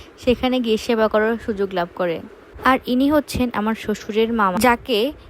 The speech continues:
কৃষ্ণদাস সাধু নামে সবাই চেনে, যিনি বাংলাদেশের প্রথম সারির ভক্ত এবং যার অবদান বলে শেষ করা যাবে না।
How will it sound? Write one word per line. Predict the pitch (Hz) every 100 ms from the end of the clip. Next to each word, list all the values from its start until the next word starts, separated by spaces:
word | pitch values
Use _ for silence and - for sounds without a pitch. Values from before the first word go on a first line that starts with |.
| - -
কৃষ্ণদাস | 262 - 269 277
সাধু | - 240 233
নামে | 240 240
সবাই | 233 226 202 202
চেনে, | - 196 180 - 277 226 262
যিনি | 277 247 262 285
বাংলাদেশের | 233 220 240 262 233 226 233 -
প্রথম | 240 254 254
সারির | - 240 233
ভক্ত | 196 185 - - 208 254 - -
এবং | - 285 294 233
যার | 254 240
অবদান | 214 214 214 196 247 - - -
বলে | 233 247 269
শেষ | - 220 -
করা | 202 190
যাবে | 185 180 180
না। | 175